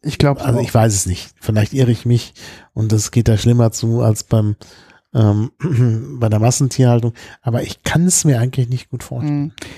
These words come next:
Speaker 1: Weil du brauchst ja Leute, die halt hand-, handwerklich da arbeiten, ne? Das ist ja nicht Akkord oder sonst irgendwas, sondern die müssen halt dann
Speaker 2: Mhm.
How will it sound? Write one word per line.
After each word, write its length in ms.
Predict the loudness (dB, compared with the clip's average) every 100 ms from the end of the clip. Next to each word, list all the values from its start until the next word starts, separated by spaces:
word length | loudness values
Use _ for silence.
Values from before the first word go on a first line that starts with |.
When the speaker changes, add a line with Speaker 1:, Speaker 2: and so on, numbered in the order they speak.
| -4
Speaker 1:
Weil 120 | 0
du 40 | 2
brauchst 300 | 2 2 2
ja 40 |
Leute, 180 | 0 0
die 80 | 0
halt 160 | 0 -2
hand-, 240 | -4 0
handwerklich 760 | -2 -2 _ -4 0 0 -2
da 140 | -4 -2
arbeiten, 560 | 2 4 2 0 0
ne? 120 | 2 2
Das 120 | 0
ist 80 | 2
ja 60 |
nicht 200 | 2 2
Akkord 420 | -4 0 0 2
oder 120 | 2 2
sonst 260 | 0 0
irgendwas, 360 | -2 0 0 0
sondern 200 | 2 2
die 40 |
müssen 260 | 0 0 0
halt 120 | 2
dann 140 | 0 0
Speaker 2:
Mhm. 320 | -2 -4